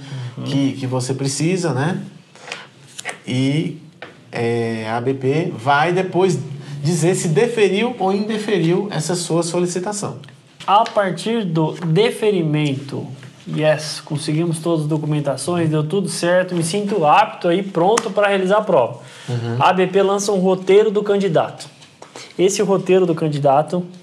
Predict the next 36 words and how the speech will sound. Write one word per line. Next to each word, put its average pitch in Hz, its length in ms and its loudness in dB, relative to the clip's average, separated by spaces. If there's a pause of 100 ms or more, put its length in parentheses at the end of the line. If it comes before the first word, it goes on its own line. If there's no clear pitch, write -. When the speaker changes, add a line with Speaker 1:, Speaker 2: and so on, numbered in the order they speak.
Speaker 1:
tá, 147 120 4
você 160 220 0
receberá 160 440 0 (240)
todas 202 380 6
as 180 40 -2
informações. 180 840 -2
Ela 170 200 4
consta 175 440 0 (140)
bem 214 340 2
descrita, 185 760 0 (380)
tá? 170 200 4 (260)
As 156 140 2
datas 190 380 4
importantes 175 500 0
da 165 100 2
prova 156 480 4
deverá 175 320 4
ser 180 140 -2
impressa 143 580 0
juntamente 180 760 0
com 170 140 -4
o 160 40 0
documento 170 580 0
oficial, 170 600 0 (140)
tá? 135 100 -2
Um, 151 140 -2 (100)
o 170 80 -8
seu 190 180 2
documento 190 420 0
oficial 156 440 0 (300)
e 175 100 0
apresentar 180 760 0 (100)
no 165 100 0
dia 160 140 0
da 185 120 2
prova. 131 300 -6